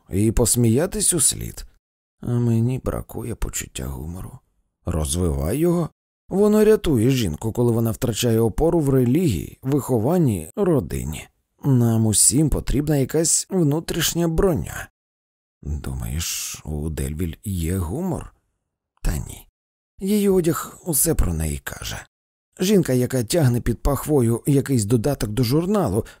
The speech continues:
не має поняття про доречність речей. Якщо вона відмовиться від танцмейстера після того, як побачить, як він танцює, я її поважатиму. Інакше, може, ми робимо поспішні висновки, Люба.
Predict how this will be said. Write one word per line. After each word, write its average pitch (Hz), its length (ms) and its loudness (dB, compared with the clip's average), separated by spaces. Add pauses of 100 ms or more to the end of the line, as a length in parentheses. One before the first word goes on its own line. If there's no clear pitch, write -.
(240)
не 226 180 4
має 73 280 0
поняття 135 540 2
про 131 180 2
доречність 107 720 -2
речей. - 480 -8 (500)
Якщо 113 400 2
вона 92 220 -2
відмовиться 101 580 0
від 98 140 -4
танцмейстера 165 720 -2
після 107 320 -2
того, 101 200 -2
як 107 200 0
побачить, 101 600 -2
як 98 160 -4
він 123 180 2
танцює, - 560 -4 (400)
я 139 300 4
її 190 240 0
поважатиму. 139 800 0 (480)
Інакше, 160 680 0 (640)
може, 110 540 2
ми 82 240 2
робимо 90 440 0
поспішні 101 640 -2
висновки, 143 680 -2
Люба. 78 540 -6